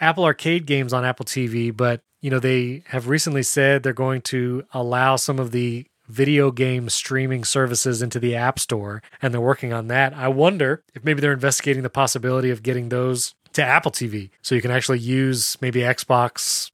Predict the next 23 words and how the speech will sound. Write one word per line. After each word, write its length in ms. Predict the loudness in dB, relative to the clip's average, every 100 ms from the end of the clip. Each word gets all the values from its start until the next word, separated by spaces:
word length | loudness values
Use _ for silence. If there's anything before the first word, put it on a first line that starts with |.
| -14
you 280 | -10 -4 -2
know, 60 |
s-, 200 | 0 -2 -2
game 280 | 0 2 2
streaming 480 | 0 0 2 0 -2
or 60 |
whatever. 460 | -2 0 0 -2 -4
I 100 | -8
don't 80 | -8
know 40 | -6
about 160 | -6
Stadia, 500 | 0 2 2 0 -4
but 240 | -6 -8 -2
some 200 | 0 2
of 40 |
these 160 | 2 4
services 460 | 4 4 2 2
on 160 | 2 -2
the 80 | -4
Apple 380 | -2 0 0
T 180 | -4 -6
V. 220 | -8 -10
Do 100 | -14